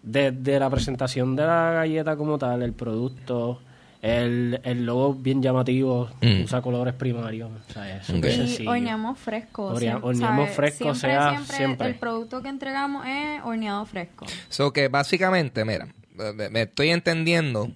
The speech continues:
Speaker 2: que además de que, pues, la, lo básico, que
Speaker 1: Lo
Speaker 2: tu pro-,
Speaker 1: básico,
Speaker 2: que, que el producto
Speaker 1: seguro.
Speaker 2: sea bueno,
Speaker 3: Ujú.
Speaker 2: ya sabes que lo que estás haciendo, pues, eh, no sea una porquería. Lo tienen cubierto, pero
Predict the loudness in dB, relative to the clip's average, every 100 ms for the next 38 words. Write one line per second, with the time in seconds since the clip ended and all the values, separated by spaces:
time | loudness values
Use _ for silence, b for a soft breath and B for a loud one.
0 | _ -2 2 4 2 0 2 4 4 2
1 | 2 0 2 2 4 4 2 -2 _ b
2 | b _ _ -4 -4 0 2 4 4 2
3 | -2 -4 -8 _ _ _ -8 -4 0 2
4 | 2 2 -2 0 0 0 0 0 0 2
5 | 4 4 2 -2 -8 -16 -18 -14 -6 0
6 | 2 4 2 0 2 4 4 4 2 2
7 | 0 -2 B B B 0 0 0 -6 -6
8 | -8 -4 -2 0 0 0 -2 0 2 4
9 | 4 0 -14 B B B B -4 -2 -2
10 | 0 2 2 2 -2 0 2 2 2